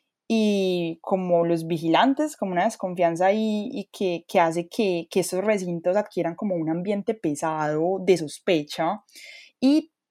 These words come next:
quizás también afecte la forma en la que, en la que se visita un museo y la disposición que se tiene a la hora de ingresar en un museo y de disfrutarlo.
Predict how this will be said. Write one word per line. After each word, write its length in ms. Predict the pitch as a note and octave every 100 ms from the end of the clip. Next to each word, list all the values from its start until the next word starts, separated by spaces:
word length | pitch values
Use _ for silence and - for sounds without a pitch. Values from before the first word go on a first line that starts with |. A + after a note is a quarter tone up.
| -
quizás 680 | C#4+ B3 G#3 F#3+ F#3 - -
también 300 | G#3+ A3 A3+
afecte 680 | A3 - A3+ A3 - G#3+ G#3+
la 200 | G3 F3+
forma 380 | F3 G3 F3 F3
en 80 | G3
la 160 | G#3
que, 280 | - F3+ D#3+ F3
en 80 |
la 100 | E3+
que 120 | E3+ F3
se 100 | F3
visita 320 | E3+ E3+ F3+
un 80 | G#3
museo 260 | G#3 G3+
y 40 | G#3
la 100 | E3+
disposición 680 | E3 - F3+ E3 D#3+ D#3+
que 120 | D3+
se 100 | F#3
tiene 260 | G3 E3 D#3
a 60 | E3
la 160 | F#3
hora 160 | D#3+ D#3
de 80 | F#3+
ingresar 400 | F#3 D#3+ D#3 C#3+
en 100 | D#3
un 80 |
museo 320 | F#3+ G3+ G3 F#3+
y 60 |
de 80 | F3+
disfrutarlo. 800 | F3 - G#3 A3 G#3+ F3+ F#3 G#3